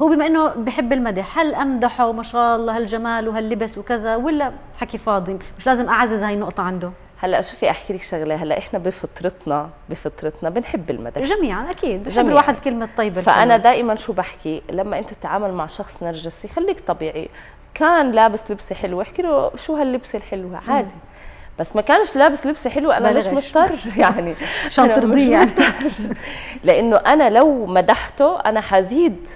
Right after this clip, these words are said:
Speaker 2: حزيد من الأنا
Speaker 1: آه،
Speaker 2: تبعته.
Speaker 1: آه، فعلًا.
Speaker 2: فلما أزيد أنا من الأنا تبعته وأعزز هاي الشخصية فيه، فأنا عم ب-، ب-، بوسع بالاضطراب تبعه
Speaker 1: مم.
Speaker 2: لحد ما ينتشر، بكرة بصير في له حقوق
Speaker 1: آه.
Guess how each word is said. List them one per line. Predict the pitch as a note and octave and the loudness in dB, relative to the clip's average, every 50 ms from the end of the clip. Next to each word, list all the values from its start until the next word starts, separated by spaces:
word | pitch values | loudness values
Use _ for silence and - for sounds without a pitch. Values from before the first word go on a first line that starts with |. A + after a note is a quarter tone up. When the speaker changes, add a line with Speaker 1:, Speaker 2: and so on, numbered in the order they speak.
| - | -18
Speaker 2:
حزيد | - - - G3 F#3+ F3 A3 C4 C#4 A3 | -6 0 2 2 2 2 2 -2 -2 -2
من | G#3+ G3+ G3 | -2 -2 0
الأنا | F#3+ F#3+ F#3 - G#3 A#3+ B3 A3 A3 A3 | 0 0 0 2 2 2 2 2 4 4
Speaker 1:
آه، | G#3+ | 4
Speaker 2:
تبعته. | G#3+ G#3 G3+ F#3+ - - - - | 6 6 4 4 2 0 -2 -2
Speaker 1:
آه، | G3 G3 F#3 F3+ F3+ - - | -2 -2 -4 -6 -10 -12 -6
فعلًا. | - A#3 G3+ | -4 -2 -2
Speaker 2:
فلما | F#3 F3 F3 F3 F3 F#3 F#3 F#3 F#3 F3+ - - | 0 4 6 6 6 6 4 2 2 0 0 0
أزيد | F#3 G#3 C#4 D#4+ D4+ - | 0 2 0 0 0 0
أنا | - A#3+ B3+ B3 | 0 0 2 0
من | A#3+ A#3 A3 | 0 2 0
الأنا | G#3 F#3+ - - B3 B3+ | 0 0 0 -2 -2 -2
تبعته | A#3+ - A3 F#3 A3 G#3+ G#3+ - G#3 | -2 -2 0 0 0 0 0 -2 -6
وأعزز | G3 - - E3+ E3 F#3 B3+ C#4+ C4+ G#3+ G#3 G3 G3+ F3+ - - | -4 0 0 0 2 4 2 2 2 -2 -2 -2 -2 -2 -2 -4
هاي | E3 G3+ G#3+ G#3+ | 0 0 2 2
الشخصية | G3+ - - - F#3+ - - - - A3 A3 G3+ F#3 F#3 | 0 -2 -6 -8 -8 -8 -10 -12 -12 -10 -8 -6 -6 -6
فيه، | F3+ - - F#3 F3 F3+ F#3 - - - - - - - | -6 -6 -8 -10 -10 -10 -10 -12 -14 -16 -18 -20 -20 -18
فأنا | - - - - - A3 A#3 A3+ | -10 -4 -2 0 0 0 0 0
عم | F#3 F3+ G3+ G3+ G3+ | -2 -2 -2 -4 -4
ب-، | F3+ - F3 E3+ E3 - - - - - | -6 -4 -4 -4 -6 -8 -20 -18 -14 -12
ب-، | D#3 D#3 D#3 E3+ - - - - | -12 -12 -12 -14 -20 -20 -14 -2
بوسع | D#3+ E3 E3 F#3 C4 - - - A#3 | 2 4 4 4 4 0 -2 -6 -6
بالاضطراب | E3+ F3 F#3 - E3 - - - G3 F#3+ G#3+ A3 G#3+ - | -4 -2 -4 -4 -4 -6 -6 -4 -2 0 0 0 -2 -2
تبعه | - A#3 A3 G#3 D3+ C#3+ C#3 D#3 - | -6 -2 -2 -2 -2 -2 -6 -8 -8
Speaker 1:
مم. | - | -8
Speaker 2:
لحد | G#3 G3+ G#3 F#3+ E3+ | -6 -4 -4 -4 -4
ما | E3+ E3+ | -2 -2
ينتشر، | F#3+ A#3 A#3+ - G#3 G3 - E3+ C#3+ C3 - - - - | -2 -2 -4 -4 -6 -6 -4 -4 -4 -4 -6 -10 -10 -10
بكرة | D3+ F3+ F#3+ - - | -10 -10 -8 -4 -6
بصير | C3 B2+ - - A3 | -6 -4 -4 -6 -6
في | - - - - | -4 -2 -2 -2
له | - G3+ | -2 -2
حقوق | - - - - - D4+ C#4+ A#3+ G3 - - - - | -2 -4 -6 -4 -2 0 2 2 2 0 -4 -4 -4
Speaker 1:
آه. | - - G3+ G#3 G#3 G#3+ A3 | -4 -2 -2 -4 -4 -4 -4